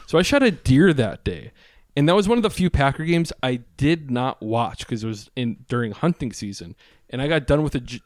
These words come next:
with a drive and, like, checked Twitter or my phone or whatever,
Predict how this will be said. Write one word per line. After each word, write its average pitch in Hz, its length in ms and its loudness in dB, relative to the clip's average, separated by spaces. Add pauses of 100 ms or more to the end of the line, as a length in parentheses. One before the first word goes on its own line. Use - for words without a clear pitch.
with 135 180 -2
a 117 60 0
drive 120 400 0
and, 120 80 -4
like, 101 140 -10
checked - 260 -8
Twitter 127 420 -2
or 117 60 -2
my 104 120 -6
phone 110 260 -8
or 120 40 -4
whatever, 135 360 -2